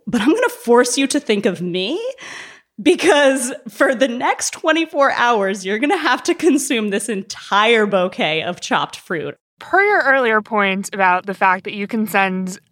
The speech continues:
Speaker 2: an edible arrangement to a man, um, I think that we should all, like, take home the lesson that if you've ever looked at an edible arrangement or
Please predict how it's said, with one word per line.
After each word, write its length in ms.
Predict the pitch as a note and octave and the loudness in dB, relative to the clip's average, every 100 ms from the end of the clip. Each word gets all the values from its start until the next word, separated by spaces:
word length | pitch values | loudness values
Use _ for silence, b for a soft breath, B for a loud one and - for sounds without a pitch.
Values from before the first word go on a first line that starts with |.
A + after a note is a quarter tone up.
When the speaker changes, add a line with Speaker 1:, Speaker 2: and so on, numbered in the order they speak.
| - | -6
Speaker 2:
an 100 | G3+ | -2
edible 480 | G#3 G3+ G3+ G3+ G3+ | 0 0 2 2 2
arrangement 500 | F#3+ F#3 F#3 F#3+ F3+ | 0 -2 -4 -8 -8
to 120 | G3 | -6
a 80 | F#3 | -4
man, 560 | F#3 F3+ F3 E3+ F#3+ E3 B B B | -4 -6 -6 -8 -14 -18 B B B
um, 280 | G#3 G3+ F#3+ | 2 2 0
I 100 | G#3 | -2
think 240 | G#3 A#3 G#3+ | 0 -2 0
that 160 | G#3 | -2
we 140 | G3+ G#3 | -2 -4
should 180 | A3 G3+ | -2 -2
all, 500 | G3+ G3 G3+ G3+ G3 | 2 4 6 4 2
like, 320 | G3 F#3 F3 - | -2 -6 -6 -14
take 280 | - G#3+ - | -2 -2 0
home 300 | G#3+ G#3 G3+ | 0 2 2
the 120 | F#3+ | 0
lesson 580 | F3 F#3 - G#3 G3+ G3+ | 0 -2 -2 -4 -4 -6
that 200 | G3+ G3 G3+ B B | -2 -2 -2 B B
if 100 | G#3+ | -4
you've 200 | B3 C#4 | 0 2
ever 360 | A#3 A#3+ A#3 A#3 | 2 2 4 2
looked 240 | G#3+ G#3+ | 2 -2
at 80 | G#3+ | -4
an 120 | G#3 | -2
edible 340 | G#3 G#3 G3+ G3+ | 0 0 2 2
arrangement 680 | G3 G3 G3+ G3 G3+ G3+ G3 | 2 2 0 -2 -4 -4 -2
or 380 | G3+ F#3+ - | 0 0 -2